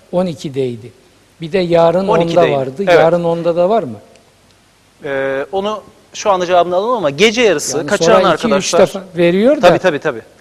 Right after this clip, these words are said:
Speaker 2: Onu zaten bizi takip ederlerse biz de hem internet ortamında hem ekranlarımızdan vereceğiz ama kaçıranlar, şu anda en azından yakalayanlar gece yarısı baştan izleyebilirler.
Speaker 1: Tamam.
Speaker 2: Onu da söylemiş olalım.
Speaker 1: Peki.
Speaker 2: Evet, bu akşamlık bu kadar.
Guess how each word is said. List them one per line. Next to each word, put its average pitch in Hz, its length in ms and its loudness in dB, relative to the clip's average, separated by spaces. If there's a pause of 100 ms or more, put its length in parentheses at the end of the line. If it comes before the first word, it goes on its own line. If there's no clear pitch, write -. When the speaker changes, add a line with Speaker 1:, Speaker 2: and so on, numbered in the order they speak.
(200)
Speaker 2:
Onu 160 140 -4
zaten 190 440 2 (140)
bizi 160 160 -8
takip 180 300 -2
ederlerse 180 680 -2 (260)
biz 156 300 -8
de 147 140 -2
hem 170 180 -8
internet 165 440 -6
ortamında 151 440 -6
hem 160 160 -6
ekranlarımızdan 156 800 -6
vereceğiz 175 380 -10
ama 156 220 -4 (260)
kaçıranlar, 190 500 2
şu 254 180 0
anda 214 220 0
en 175 60 -2
azından 160 280 -4
yakalayanlar 170 680 -2
gece 202 240 -4
yarısı 208 400 -4 (640)
baştan 220 340 2
izleyebilirler. 151 500 -4
Speaker 1:
Tamam. 165 140 0
Speaker 2:
Onu 156 80 -8
da 170 40 -2
söylemiş 139 420 -6
olalım. 147 320 -6
Speaker 1:
Peki. 117 120 -20 (280)
Speaker 2:
Evet, 147 200 -2 (120)
bu 185 100 6
akşamlık 175 440 0
bu 180 40 -18
kadar. - 480 -4